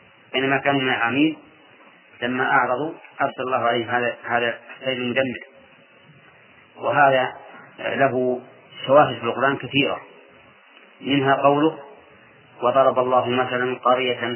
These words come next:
كانت آمنة مطمئنة يأتيها رزقها رغدا من كل مكان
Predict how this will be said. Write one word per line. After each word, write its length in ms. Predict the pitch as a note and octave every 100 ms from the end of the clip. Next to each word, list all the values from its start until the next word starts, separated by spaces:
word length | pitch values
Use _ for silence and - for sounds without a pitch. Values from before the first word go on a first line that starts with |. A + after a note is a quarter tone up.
| A2+
كانت 400 | A#2+ B2+ C3 B2+
آمنة 600 | - B2 B2 B2+ B2+ B2+
مطمئنة 720 | B2 B2 B2 A#2+ C3 C#3 A#2 - _ _ - _ - -
يأتيها 460 | A2+ A#2+ C3+ A#2+ C3
رزقها 420 | B2+ - B2 B2+
رغدا 260 | C3 B2+
من 160 | B2+ B2
كل 220 | - B2
مكان 380 | B2 A#2+ C#3+ E3